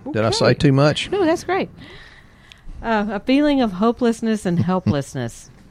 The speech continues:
Speaker 2: Uh, feeling a sense of unreality. You're restless, agitated, or irritable.
Speaker 1: Whoops.
Speaker 2: Yeah.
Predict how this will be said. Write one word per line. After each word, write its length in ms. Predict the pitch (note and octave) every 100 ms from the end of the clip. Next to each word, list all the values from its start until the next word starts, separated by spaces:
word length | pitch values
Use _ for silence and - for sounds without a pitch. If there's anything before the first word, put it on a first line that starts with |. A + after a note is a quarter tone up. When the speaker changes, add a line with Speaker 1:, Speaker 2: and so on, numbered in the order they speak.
| - - - - - - - -
Speaker 2:
Uh, 260 | D3+ D3 C#3
feeling 480 | - G#3+ G#3+ G#3
a 120 | G3+ F3+
sense 440 | - G3 F#3 -
of 140 | F#3 F3
unreality. 1040 | F3 F3+ F3 F3 E3+ E3 C#3 A2 G2+ B2 - _ _ _ - -
You're 120 | D3+
restless, 800 | C#3+ E3+ F3+ - F#3 G3 - - -
agitated, 840 | F3 F3+ F3+ F#3 F3 F#3 F3+ F3+ D3+
or 200 | C#3+ - -
irritable. 760 | D3+ F3 E3 C#3 B2 F#2 G#2 - - - -
Speaker 1:
Whoops. 500 | G#2+ G2 - - - - - - D3+
Speaker 2:
Yeah. 340 | D3+ A#2+ B2